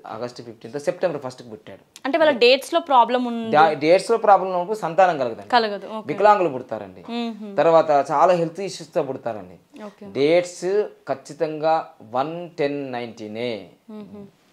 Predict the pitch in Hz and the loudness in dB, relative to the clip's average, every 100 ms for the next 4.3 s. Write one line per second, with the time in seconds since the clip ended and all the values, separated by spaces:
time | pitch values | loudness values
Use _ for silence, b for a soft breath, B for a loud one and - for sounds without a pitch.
0 | _ - 117 107 120 139 147 143 131 120 | _ -16 -14 -6 -4 2 2 0 -6 -10
1 | 104 - 107 107 107 92 - 107 123 120 | -12 -14 -20 -16 -14 -16 -12 -8 -8 -8
2 | 113 107 104 - 120 139 190 - b b | -8 -6 -8 -10 -2 0 -2 -6 b b
3 | b 120 139 151 131 120 117 117 113 117 | b -8 -6 -2 -2 -2 -6 -10 -12 -12
4 | 113 123 139 | -6 -4 -4